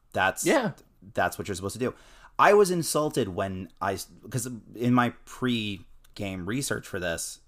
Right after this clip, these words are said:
Speaker 1: it does describe it as semi-open world, and this is not that. Like, it's singular settings that you just kinda stumble your way through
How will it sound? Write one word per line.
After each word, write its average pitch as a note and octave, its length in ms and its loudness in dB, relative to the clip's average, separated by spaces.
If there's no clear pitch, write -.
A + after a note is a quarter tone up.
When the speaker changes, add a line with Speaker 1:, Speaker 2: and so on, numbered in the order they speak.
Speaker 1:
it A#2+ 220 -2
does D3+ 180 4
describe F#2+ 360 -2
it D#2+ 60 -6
as D#2+ 100 -6
semi-open D#2 580 -8
world, C#2+ 360 -10
and G2+ 260 -4
this A2+ 220 0
is F2+ 240 -6
not E2+ 260 -2
that. - 260 -8
Like, F2 260 -4
it's F#2+ 300 -6
singular B2+ 520 0
settings E2+ 600 -2
that F#2+ 200 -6
you F#2 60 -10
just F#2 200 -6
kinda F#2 520 -4
stumble G#2+ 420 0
your G#2 160 2
way F#2+ 180 -2
through D2+ 460 -6